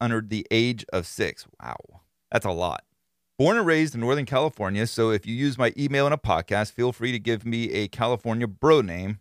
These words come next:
rather than a Florida man name. Sorry in advance for the long email." That's good. I wanna hear your stories. People wanna hear your stories too, so there's no problem with that. He continues with, "I started trading in early February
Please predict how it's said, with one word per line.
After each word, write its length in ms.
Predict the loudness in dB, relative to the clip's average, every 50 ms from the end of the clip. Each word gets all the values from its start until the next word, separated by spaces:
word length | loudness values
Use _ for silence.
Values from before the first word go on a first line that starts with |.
| _ _
rather 240 | -2 0 2 2 0
than 140 | 0 -2 -4
a 60 | -4
Florida 360 | -4 -4 -2 0 2 2 2
man 280 | 0 -2 -4 -6 -6 -6
name. 200 | -8 -8 -10 -10
Sorry 480 | -2 2 4 6 6 6 6 4 2
in 100 | 0 -4
advance 380 | -6 -6 -4 -2 -2 -2 -2 -4
for 120 | -6 -4
the 80 | -4 -2
long 320 | 0 0 0 0 -2 -4 -6 -8
email." 400 | -8 -6 -6 -6 -8 -10 -10 -4 0
That's 200 | 0 0 0 0
good. 180 | -2 -2 -2 0
I 120 | 2 2 2
wanna 240 | 4 2 0 0
hear 160 | 0 -2 -2 -4
your 100 | -4 -6
stories. 320 | -6 -2 0 0 0 0
People 280 | -2 -6 -10 -8 -6 -4
wanna 160 | -4 -2 -2
hear 140 | -2 -2 -4
your 100 | -4 -6
stories 360 | -6 -4 -4 -2 -2 -4 -6
too, 180 | -10 -16 -18 -18
so 140 | -18 -18 -14
there's 200 | -12 -10 -8 -4
no 180 | -4 -4 -4 -4
problem 420 | -6 -4 -2 0 0 0 -2 -8
with 140 | -12 -10 -10
that. 200 | -8 -10 -10 _ _ _ _ _
He 80 | -4 0
continues 480 | 0 2 2 2 4 4 4 2 4
with, 240 | 4 4 4 4 2 2 4
"I 140 | 4 4 4
started 420 | 4 0 -2 0 2 2 2 0
trading 300 | 2 2 2 2 2 2
in 120 | 0 0 0
early 220 | 2 2 2 0
February 640 | 0 0 -2 0 2 4 4 4 4 4 2 0